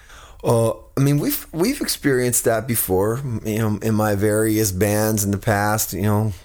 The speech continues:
not able to do this or do that because you're Christian people, whatever. But it turns out you're fine. You survive, and no one's really,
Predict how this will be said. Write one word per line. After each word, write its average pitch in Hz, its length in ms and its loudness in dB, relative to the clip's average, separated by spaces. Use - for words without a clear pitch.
not 98 340 -2
able 104 260 0
to 98 120 -2
do 104 200 0
this 101 360 0
or 92 40 -4
do 95 240 -2
that 95 300 0
because 92 320 -2
you're 92 100 -6
Christian - 360 -4
people, 98 240 -2
whatever. 101 440 0
But 139 160 0
it - 80 -2
turns 185 260 2
out 147 220 0
you're 131 100 0
fine. 98 420 0
You 139 80 0
survive, 85 800 0
and 90 200 0
no 92 140 2
one's 92 280 0
really, 87 300 0